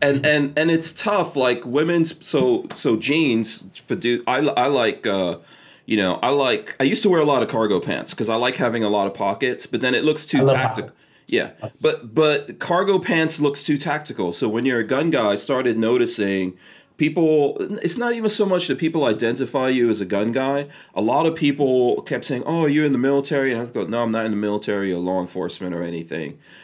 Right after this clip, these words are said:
Speaker 1: You know, um, and then some people assume that. So I wanted to be more gray man, you know, blend into the background.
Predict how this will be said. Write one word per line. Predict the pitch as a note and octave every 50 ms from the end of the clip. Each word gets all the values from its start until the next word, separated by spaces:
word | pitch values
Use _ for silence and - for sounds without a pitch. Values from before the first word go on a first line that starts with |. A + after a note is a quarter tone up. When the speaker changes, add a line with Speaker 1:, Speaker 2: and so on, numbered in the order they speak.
| - _ _ -
Speaker 1:
You | G2 G2
know, | F#2+ F#2 F2+ F2+ F2+ F2+ F2 F2 - -
um, | F#2+ F2+ F2+ F2+ -
and | G#2+ G#2 G#2
then | G#2 G2
some | - C3
people | A2 C3+ A#2 A2+ A2+ G#2
assume | F#2+ - - B2 A2+ G#2+ G#2
that. | G2+ F2 - -
So | - B2
I |
wanted | A#2 C3 D3 D3+ D#3 D3
to | - C#3+
be | A#2 B2+ A#2+
more | A2+ A#2+ B2+ B2+ A2+ G#2+
gray | F#2+ F2 A2 G#2+ A2 A#2 A#2+
man, | A#2+ A#2+ A#2 A#2+ A#2+ B2 B2 A#2+
you | A#2+
know, | A#2+ G#2+ F#2+ F#2
blend | F2+ F#2 G2+ G2+ G#2 G#2+ A2
into | A2 G#2 - - A2
the | F#2+
background. | F2+ G2 F#2+ G2+ - - A2 G#2+ A2 A#2 A#2